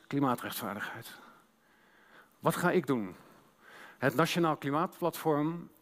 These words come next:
gaat nu al live, niet vanavond om twaalf uur, iets sneller, eh, zodat u er straks al naar kan kijken.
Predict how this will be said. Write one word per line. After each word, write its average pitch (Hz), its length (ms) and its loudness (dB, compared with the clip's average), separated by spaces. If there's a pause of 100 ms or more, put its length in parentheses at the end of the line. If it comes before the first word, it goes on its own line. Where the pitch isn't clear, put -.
(120)
gaat - 580 0
nu 160 380 2
al 127 260 2
live, 110 260 -4
niet 139 200 -2
vanavond 123 500 0
om 117 100 -6
twaalf 123 380 2
uur, 117 340 -6 (100)
iets - 200 6
sneller, 123 480 2 (800)
eh, 117 400 2 (120)
zodat 160 400 0
u 160 120 2
er 151 320 0
straks - 340 -2
al 143 140 0
naar 139 120 2
kan 131 160 -4
kijken. 113 360 -2